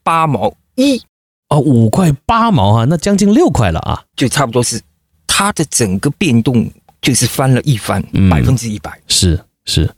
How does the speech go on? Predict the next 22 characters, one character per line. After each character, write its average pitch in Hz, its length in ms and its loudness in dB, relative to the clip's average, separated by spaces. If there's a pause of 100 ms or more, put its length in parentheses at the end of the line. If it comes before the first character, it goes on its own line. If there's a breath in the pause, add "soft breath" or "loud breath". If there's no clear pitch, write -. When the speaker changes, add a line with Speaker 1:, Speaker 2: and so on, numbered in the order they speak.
(160)
Speaker 2:
我 - 80 0
们 151 100 0
讲 131 100 -2
的 117 60 0
是 113 100 0
美 95 220 0
金 113 260 0
哈， 98 260 0
美 82 140 -2
金。 107 300 0
Speaker 1:
美 180 260 2
金， 202 320 -2
Speaker 2:
嗯。 190 220 2
Speaker 1:
美 135 140 0
金。 139 200 -2 (520)
对。 - 160 -4 (500)
所 339 140 0
以 330 40 -2
你 254 120 0
就 277 120 -2
看 285 260 -2
啊， 117 220 -4